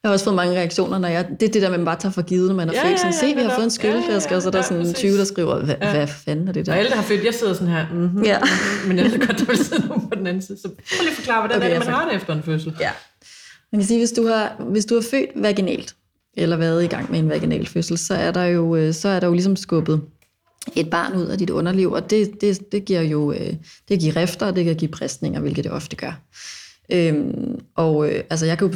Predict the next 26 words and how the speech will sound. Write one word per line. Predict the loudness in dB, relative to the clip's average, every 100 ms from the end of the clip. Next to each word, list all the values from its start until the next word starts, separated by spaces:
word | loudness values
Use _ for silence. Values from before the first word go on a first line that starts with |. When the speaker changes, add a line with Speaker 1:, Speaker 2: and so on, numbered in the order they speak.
| -2
Speaker 1:
min | -2 0
personlige, | 0 0 0 2 0
sådan, | 0 -2
f-, | -4 -14 -2
kan | 0
jeg |
huske, | 2 0 -4
fornemmelse | -2 0 0 -4 -2
var, | -2 -2
efter | -2 -2 0
jeg |
havde | -2
født, | -2 -4 -2
altså, | -4
det | 0
er | 0
jo, |
det | 0 -2
er |
jo | -2
hævet, | -2 0 4 4 4 0 -2
og | -6 -2
det | -2 -2
er |
jo, | -4 -4
øh, | -4